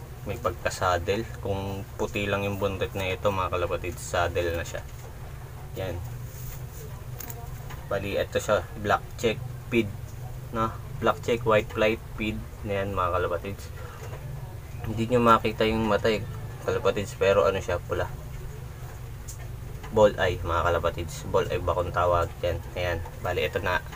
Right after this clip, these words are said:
na, mga kalapatids, no? Apari finisher. Ito, mga kalapatids. Saka yung line niya ay Vandenbroek X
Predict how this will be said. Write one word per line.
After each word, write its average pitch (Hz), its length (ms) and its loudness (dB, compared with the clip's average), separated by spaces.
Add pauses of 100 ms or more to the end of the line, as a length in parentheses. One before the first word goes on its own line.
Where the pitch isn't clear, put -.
(120)
na, 104 80 0
mga 92 240 0
kalapatids, 92 480 0
no? 107 80 -2 (1040)
Apari 107 400 4
finisher. 107 640 4 (240)
Ito, 110 240 4
mga 95 240 2
kalapatids. 95 560 0
Saka 95 320 2
yung 95 240 -2
line 95 240 2
niya 98 320 2
ay 95 240 2
Vandenbroek 90 800 2 (240)
X - 400 -4